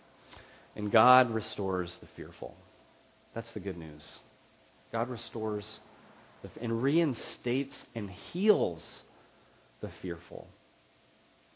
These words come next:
You know that stories in the early church, uh, reputable ch-, stories of Peter exist, and you can look them up. Um, writings about how he boldly and bravely went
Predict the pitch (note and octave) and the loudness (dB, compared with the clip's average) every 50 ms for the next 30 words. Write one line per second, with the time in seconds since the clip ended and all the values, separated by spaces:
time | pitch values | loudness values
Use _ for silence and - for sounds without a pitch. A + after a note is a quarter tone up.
0 | - - - - - - - - - - - - - - E3 G3 G#3+ G3 C#3+ - | -20 -20 -20 -20 -20 -20 -20 -20 -20 -20 -20 -18 -4 4 6 8 8 8 6 4
1 | - - - - D#3+ D3 E3+ E3+ D3 B2+ A#2 G#2+ A#2 A2+ A2+ G#2 A2 A#2+ B2+ A#2+ | 2 -2 -2 2 4 6 8 10 10 8 8 6 2 2 2 2 4 4 4 4
2 | A#2 A2+ - - D3 B2 G2+ - - - - - - - - - - - - - | 4 2 2 0 0 2 0 0 -4 -6 -8 -8 -8 -12 -16 -20 -20 -12 -6 -2
3 | G#2+ G2+ G2+ G#2 A#2+ C#3+ F3 - - C#3+ A#2 A2 A#2 - - - - - - - | -2 0 0 6 10 10 10 10 10 6 4 4 0 -4 -4 -8 -8 -8 -4 0
4 | - C#3+ C3+ B2+ A2+ G#2 F2+ G2 F#2+ - - - - E3+ D#3+ B2+ G2+ F#2 F2+ D#2+ | 2 4 6 6 4 4 2 0 -6 -8 -12 -8 -4 -2 0 2 2 2 2 0
5 | B1 - - - - - - - - - - A2 G2+ - D#3+ D#3+ A#2+ F#2+ - - | -2 -6 -12 -20 -20 -20 -20 -20 -10 -6 -6 -6 0 4 6 8 8 6 4 0
6 | A2 G#2+ A2 A2 A2 A#2+ A#2+ C#3 C#3+ - - C3 B2 C#3 C#3 A#2+ F#2 - - G#2+ | -2 -2 -2 -2 0 0 0 0 0 2 2 2 6 6 6 6 6 4 2 0
7 | G2 F#2+ G2+ G#2 A2+ C3 D#3 F3+ D#3+ B2+ A2 G#2+ G#2 A2 A2+ G#2+ A2+ G#2+ - G#2+ | 0 0 0 4 6 8 10 10 8 6 4 0 0 0 6 8 8 8 8 8
8 | A#2+ C3 B2+ B2 A#2+ C3+ C#3 C#3 C#3 C#3 C3 C3 - - - - - - - - | 6 4 4 4 4 4 4 4 4 4 2 -2 -8 -16 -20 -20 -20 -20 -20 -20
9 | - - - - G2+ G2+ - - - - C#3+ D3+ E3+ F3 D#3 E3 E3 E3 D#3+ D#3+ | -20 -20 -18 -16 -16 -16 -18 -10 0 4 6 8 8 6 4 4 4 4 4 4
10 | D#3 - A2+ A#2 A2+ G#2 A2+ A#2 A#2 B2 C#3 D3 D3 C3+ C#3+ D3 C#3+ C3 A2+ G2+ | 4 2 0 -2 -2 0 2 6 6 6 6 6 4 2 2 2 2 2 0 0
11 | A2 G#2 G2+ G2 G2 - - - - | 0 0 0 -2 -4 -6 -10 -12 -14